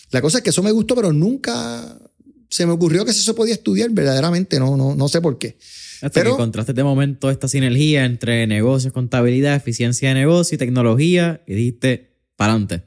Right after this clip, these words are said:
Speaker 1: Y por eso es que FusionWorks se llama FusionWorks, porque ahí yo descubrí el poder de tú conocer de negocio,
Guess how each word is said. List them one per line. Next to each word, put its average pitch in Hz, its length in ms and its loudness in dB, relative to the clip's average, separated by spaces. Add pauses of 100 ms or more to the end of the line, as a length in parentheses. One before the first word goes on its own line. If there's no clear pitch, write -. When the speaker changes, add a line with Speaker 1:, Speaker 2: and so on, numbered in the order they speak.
Speaker 1:
Y 127 140 2
por 127 180 2
eso 123 160 0
es 139 80 -4
que 139 140 -2
FusionWorks 156 560 0
se 113 100 -2
llama 123 240 0
FusionWorks, 123 680 -4
porque 113 280 -4
ahí 123 240 0
yo 151 140 2
descubrí 151 840 -2 (680)
el 117 220 -4
poder 135 400 0
de 123 100 0
tú 151 340 -2 (140)
conocer 123 480 0
de 139 140 0
negocio, 139 640 -2